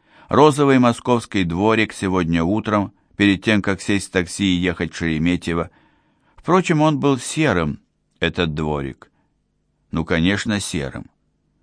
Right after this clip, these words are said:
Не прошло и дня, и уже розовый. Просто смешно.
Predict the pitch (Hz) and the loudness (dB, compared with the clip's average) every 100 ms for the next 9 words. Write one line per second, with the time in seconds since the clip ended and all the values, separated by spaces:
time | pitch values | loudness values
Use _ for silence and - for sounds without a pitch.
0 | _ 92 90 110 107 175 151 101 87 90 | _ -2 0 -2 0 0 2 2 2 2
1 | 139 98 - _ _ _ 113 107 104 120 | 2 0 -10 _ _ _ 2 4 6 6
2 | 120 139 107 80 71 67 _ _ _ _ | 6 4 4 -2 -6 -10 _ _ _ _
3 | _ _ 117 127 110 - 95 107 92 - | _ _ 4 6 4 2 0 2 0 2
4 | 92 87 | 0 0